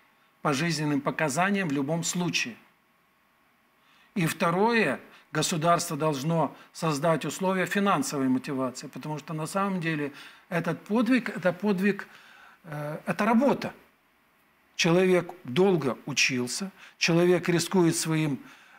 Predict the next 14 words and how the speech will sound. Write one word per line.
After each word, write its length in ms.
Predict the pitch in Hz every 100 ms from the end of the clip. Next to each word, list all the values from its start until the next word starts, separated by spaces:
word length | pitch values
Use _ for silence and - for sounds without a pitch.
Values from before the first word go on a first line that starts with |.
| -
э, 240 | 156 139
здоровьем 540 | 127 151 170 156 135 127
и 160 | -
жизнью, 540 | 127 127 131 120 160 196 - - _ -
находясь 520 | 143 170 143 170 -
на 100 | 180
работе. 440 | 202 196 147 - - _ - - - -
И 300 | 156 139 135 - _ _ _ -
тот, 220 | 180 180
кто 400 | - 175 139 - - _ _ _ _ _ _ _ _ _
его 320 | 160 151 165
нанял 400 | 127 131 135 170
на 120 | 185 202
работу, 480 | 214 165 131 131